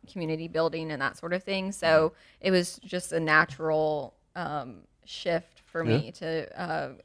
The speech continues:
Speaker 1: guide him through that process. But yeah, we got set up and it was super casual
Speaker 2: Yeah.
Speaker 1: for years.
Speaker 2: Our first event was at, uh, the now,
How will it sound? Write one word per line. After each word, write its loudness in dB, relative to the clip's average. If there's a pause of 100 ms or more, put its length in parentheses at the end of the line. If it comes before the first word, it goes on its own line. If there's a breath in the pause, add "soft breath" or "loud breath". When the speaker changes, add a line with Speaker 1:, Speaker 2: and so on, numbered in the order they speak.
(120)
Speaker 1:
guide 4
him -8
through -12
that -2
process. -8
But 0
yeah, 4
we 0
got 2
set 4
up 4
and 0
it -2
was -4
super 0
casual -6 (420)
Speaker 2:
Yeah. 10 (580)
Speaker 1:
for -4
years. -6 (220)
Speaker 2:
Our 10
first 10
event 12
was 12
at, 12 (140)
uh, 12
the 10
now, 12